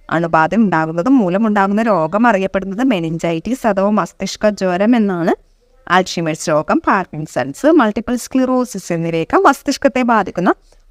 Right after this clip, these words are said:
മറ്റു രോഗാവസ്ഥകളാണ്. സെറിബ്രം, സെറിബെല്ലം, മെഡുല ഒബ്ലോംഗേറ്റ എന്നിങ്ങനെ മസ്-, മസ്തിഷ്കത്തെ മൂന്നായിട്ട്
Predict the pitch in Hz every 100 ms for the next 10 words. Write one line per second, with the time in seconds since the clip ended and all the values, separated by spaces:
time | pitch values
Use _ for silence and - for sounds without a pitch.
0 | 214 214 - - 523 359 233 185 165 160
1 | - - - - - _ _ _ _ _
2 | _ _ _ _ _ _ _ _ _ -
3 | - 269 269 247 302 349 330 262 233 240
4 | 240 247 220 202 208 202 180 170 170 165
5 | - - - _ _ 226 269 247 247 226
6 | 226 - 226 - 214 - 254 - 185 262
7 | 277 208 233 214 175